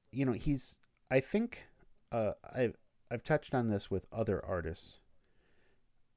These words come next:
He's got an economy to his language.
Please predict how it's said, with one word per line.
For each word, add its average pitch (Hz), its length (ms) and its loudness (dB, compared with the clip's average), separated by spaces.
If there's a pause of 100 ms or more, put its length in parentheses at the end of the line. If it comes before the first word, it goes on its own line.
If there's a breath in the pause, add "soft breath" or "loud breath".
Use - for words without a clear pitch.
(160)
He's 127 240 -4
got 147 200 2
an 139 180 2
economy 101 600 -2
to - 140 -12
his 73 120 -6
language. - 520 -12